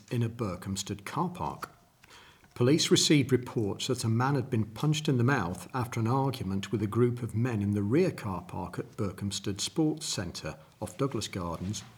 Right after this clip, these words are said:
just before nine P M on Saturday, April the second. It has been said that the punch caused bleeding and gave the victim a dislodged tooth.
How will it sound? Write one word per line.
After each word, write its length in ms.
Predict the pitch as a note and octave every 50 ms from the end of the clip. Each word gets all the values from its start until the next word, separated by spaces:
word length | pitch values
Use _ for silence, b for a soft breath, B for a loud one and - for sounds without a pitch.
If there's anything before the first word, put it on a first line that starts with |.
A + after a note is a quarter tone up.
| - - -
just 200 | - - - -
before 280 | - - - A#2 A2+
nine 260 | A2+ A#2+ D#3 F3 F3 -
P 220 | - - G#2+ G2
M 240 | F2+ F#2 F#2 F2+ - -
on 160 | - A2 G#2
Saturday, 680 | - - - D3+ - - - F#2+ F2 E2 E2+ F2+ - - -
April 320 | - F#2 F2 - - - E2+
the 80 | D#2+
second. 640 | - - - - D#3 - - - E2+ D2 C#2+ D2 C#2 C3+ B2 - - - - - - _ B B B B B B B B B B
It 80 | D3 C3+
has 80 | B2+
been 180 | - - C#3+ C3+
said 340 | - - - F3 F#3 E3+ -
that 140 | D3+ -
the 80 | - -
punch 460 | - - - - E3+ F3 E3 - -
caused 280 | - - B2+ B2 A2 A#2+
bleeding 520 | B2 D3+ E3+ F3 F3 D#3+ E3 E3 D#3+ D#3
and 120 | C3+ B2+ A2+
gave 220 | B2 A#2+ A#2+ A#2
the 80 | A#2+ G#2+
victim 500 | G2 C#3 C#3+ - - - - C3 B2 A#2+
a 100 | G#2+ G#2+
dislodged 720 | - A#2+ A2 - - - A#2+ G#2+ G2+ F2+ - - - - - -
tooth. 480 | - - D3+ B2+ F#2 E2 - - -